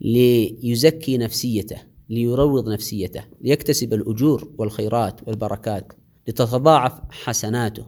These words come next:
وأجوره ودرجاته عند الله سبحانه وتعالى. في هذا الشهر الذي أوله رحمة، من المناسب جدًا أن نتحدث عن جوانب الرحمة الإلهية من الله سبحانه وتعالى،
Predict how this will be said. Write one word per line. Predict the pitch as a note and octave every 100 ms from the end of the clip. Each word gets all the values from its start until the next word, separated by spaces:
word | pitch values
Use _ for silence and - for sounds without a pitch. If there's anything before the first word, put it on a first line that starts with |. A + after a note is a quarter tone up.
| -
وأجوره | - G#2+ A2 B2 A2+ F#2+ -
ودرجاته | G#2+ A2 G#2+ G2+ A#2+ - F2 -
عند | A#2+ A2
الله | G#2 A2+
سبحانه | F#2+ - - G#2 F#2+
وتعالى. | G2 - - F2 - - _ _ _ - - - -
في | C3
هذا | E3+ G3
الشهر | F3 G#3+ F#3
الذي | D#3+ D#3+ E3+ F#3+
أوله | D3 C#3+ D#3+ C#3 B2+
رحمة، | C#3 - F2+ - - -
من | B2
المناسب | B2+ B2 C#3 D3+ - G#2 -
جدًا | D3+ - A2+ G#2
أن | G#2+ A2+
نتحدث | A2+ A2 C3+ - D3+ -
عن | A#2 G#2
جوانب | G#2+ C3+ A#2+
الرحمة | G#2+ A#2+ C#3+ G#2 G2
الإلهية | - C3 A2 F2+ B1 -
من | A2
الله | A#2 A#2+ A#2+
سبحانه | A2 G#2 - A2+ G2
وتعالى، | F#2 - F2 F#2+